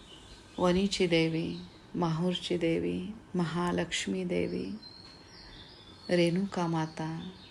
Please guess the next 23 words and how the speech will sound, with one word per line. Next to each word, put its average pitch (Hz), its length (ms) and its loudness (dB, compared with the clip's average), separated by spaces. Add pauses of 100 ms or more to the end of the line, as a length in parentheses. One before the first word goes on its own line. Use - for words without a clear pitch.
या 170 180 2
सगळ्या 185 600 4
शक्तीची 180 680 0
स्वरूपे, 165 640 0 (1000)
यांना 170 360 4
मनापासनं 175 760 0
डोकं 165 260 2
टेकवून 175 460 0
नमस्कार. 170 720 -4 (1080)
प्रत्येक 185 440 -2
क्षणाला 185 580 2
त्यांचे 175 420 0
आभार 170 540 2
मानायचे. 175 840 -4 (760)
चिबॉल 190 400 8
घ्यायचा 185 380 4
आहे 170 120 8
ब्रह्मांडात, 175 680 4
जो 175 140 2
आपण 170 340 4
करून 180 380 0
ठेवलेला 170 420 0
आहे. 165 300 -2